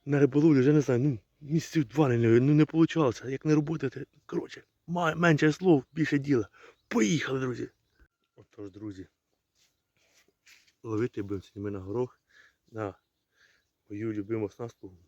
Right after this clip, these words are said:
волос. Фух, переживаю страшне. Отже, дивіться, як я це роблю. Елементарно просто.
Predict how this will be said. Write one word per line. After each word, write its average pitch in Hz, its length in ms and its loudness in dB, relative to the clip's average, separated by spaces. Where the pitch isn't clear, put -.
волос. 101 600 -6
Фух, - 320 -14
переживаю 113 600 -8
страшне. 107 440 -18
Отже, 104 300 -12
дивіться, 143 200 -10
як - 100 -20
я - 60 -20
це 135 120 -12
роблю. 104 280 -12
Елементарно 120 500 -10
просто. - 340 -16